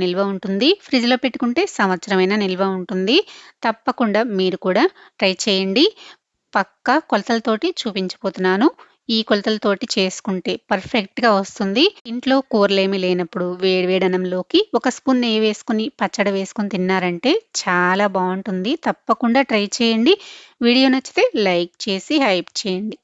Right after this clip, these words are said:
ముందుగా నాటు చిక్కుడుకాయలు తీసుకున్నానండి. ఇవి గ్రామ్స్‌లో వచ్చేసి మూడు వందల యాభై గ్రాముల వరకు ఉంటాయి. వీటిని శుభ్రంగా ఇలా వాటర్లో వేసుకొని ఒకటికి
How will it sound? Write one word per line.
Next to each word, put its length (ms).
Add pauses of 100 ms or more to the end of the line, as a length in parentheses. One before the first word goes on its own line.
ముందుగా 460 (440)
నాటు 300
చిక్కుడుకాయలు 600 (320)
తీసుకున్నానండి. 600 (120)
ఇవి 180 (560)
గ్రామ్స్‌లో 560
వచ్చేసి 400 (160)
మూడు 280
వందల 220 (200)
యాభై 280
గ్రాముల 420
వరకు 220 (280)
ఉంటాయి. 440 (220)
వీటిని 340 (180)
శుభ్రంగా 560 (500)
ఇలా 220 (120)
వాటర్లో 360
వేసుకొని 500 (180)
ఒకటికి 400